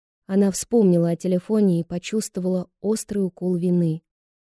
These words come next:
Что, если он весь день ждал ответа, а она молчала? На ходу она набрала. «День был суматошный, прости, что не ответила».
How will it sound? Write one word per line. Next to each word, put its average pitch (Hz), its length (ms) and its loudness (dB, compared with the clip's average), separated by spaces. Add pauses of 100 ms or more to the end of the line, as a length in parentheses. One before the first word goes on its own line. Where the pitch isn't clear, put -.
(140)
Что, - 240 -2
если 214 360 0
он 190 140 4
весь 202 240 2
день 202 320 2
ждал 196 320 0
ответа, 180 640 -2 (160)
а 170 160 -2
она 185 180 2
молчала? 175 720 -2 (580)
На 175 120 -6
ходу 170 300 -4
она 165 140 0
набрала. 165 540 -2 (760)
«День 208 280 4
был 175 200 2
суматошный, 233 760 0 (200)
прости, 190 400 -4
что - 200 -8
не 185 140 0
ответила». 170 580 -6